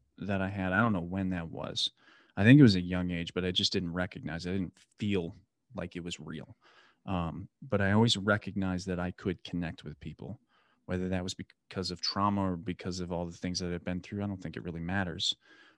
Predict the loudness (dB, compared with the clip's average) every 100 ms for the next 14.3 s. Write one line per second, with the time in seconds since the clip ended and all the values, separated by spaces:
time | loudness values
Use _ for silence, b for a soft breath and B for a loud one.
0 | b 0 0 0 2 6 6 6 2 -2
1 | -2 -2 -4 -4 0 0 0 -10 -20 _
2 | -10 -6 -6 -10 -10 -10 -8 -2 4 4
3 | 2 -2 -2 -4 0 6 6 6 2 -2
4 | 0 0 0 0 0 0 -4 -4 -10 b
5 | b _ -6 0 4 6 8 10 10 6
6 | 4 0 2 4 4 2 -2 -2 0 2
7 | 0 -2 -4 -6 _ b b b -4 4
8 | 4 4 -4 -2 -2 -2 -4 -10 -8 -6
9 | -4 -4 -4 -4 -4 -4 -6 -12 _ -10
10 | -8 -6 -4 0 2 0 -6 -6 -4 -4
11 | -4 -8 -6 -8 -4 -4 -4 _ _ _
12 | _ _ _ _ -8 -4 -2 0 0 -2
13 | -6 -6 -6 -6 -6 -4 -4 2 4 4
14 | 0 -4